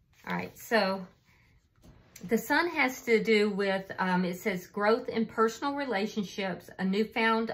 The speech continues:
optimism and enthusiasm. So it says the Sun shines brilliantly on your whole life.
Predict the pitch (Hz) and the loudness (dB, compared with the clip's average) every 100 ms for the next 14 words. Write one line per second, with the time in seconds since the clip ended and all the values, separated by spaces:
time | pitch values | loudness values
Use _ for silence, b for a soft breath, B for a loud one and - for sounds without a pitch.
0 | - 190 202 226 214 196 214 196 - 185 | 0 0 0 0 0 0 -4 -6 -2 0
1 | 185 180 190 202 196 180 170 156 160 160 | 0 0 -2 -4 -2 -2 -2 -2 -6 -6
2 | - B B B B 226 220 214 233 220 | -10 B B B B 2 4 4 0 0
3 | - 220 214 - 254 320 - - 233 220 | -4 -6 -4 0 2 2 -4 -2 0 2
4 | 226 220 - 214 220 214 175 - 175 165 | 0 -2 -2 4 4 4 0 -2 -2 -2
5 | - 180 185 175 165 - 254 254 277 277 | -2 -2 0 0 -2 -4 0 2 0 -4
6 | - 196 196 170 160 - | -8 -4 -2 -2 -8 -14